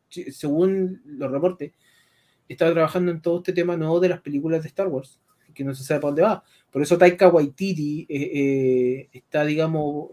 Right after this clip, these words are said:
para dirigir la siguiente película, que no se sabe de qué se va a tratar. Por eso yo encontraría entretenido si, si fueran más para atrás.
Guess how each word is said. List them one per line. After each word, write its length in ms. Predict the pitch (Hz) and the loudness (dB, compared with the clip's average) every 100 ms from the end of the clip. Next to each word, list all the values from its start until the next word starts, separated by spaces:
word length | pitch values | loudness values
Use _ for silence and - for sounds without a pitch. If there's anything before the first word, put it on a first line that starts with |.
| - | -6
para 340 | 139 131 131 | -2 0 0
dirigir 320 | 131 127 123 | -2 -4 -4
la 80 | 165 | -6
siguiente 300 | 160 151 151 | -6 -8 -8
película, 320 | 151 185 175 | 0 2 2
que 60 | 135 | -2
no 100 | 139 | -6
se 100 | 135 | -6
sabe 220 | 135 147 | -4 0
de 100 | 135 | 0
qué 140 | 127 135 | -2 -4
se 100 | 139 | -4
va 60 | |
a 40 | 123 | -4
tratar. 280 | 113 165 175 - - - _ - - _ - - - | -4 -4 -4 -10 -20 -20 _ -20 -20 _ -20 -20 0
Por 120 | 156 | 6
eso 220 | 190 226 - - - | 6 4 -8 -20 2
yo 140 | 151 | 4
encontraría 500 | 208 240 202 220 214 | 6 6 4 4 4
entretenido 680 | 233 233 220 208 214 233 233 | 2 -2 -2 -2 0 -2 -2
si, 340 | 185 190 185 180 | -4 0 2 0
si 200 | - 175 | -4 -2
fueran 280 | 202 214 | 2 4
más 120 | 208 220 | 4 2
para 120 | 208 | 2
atrás. 280 | 214 185 | 2 0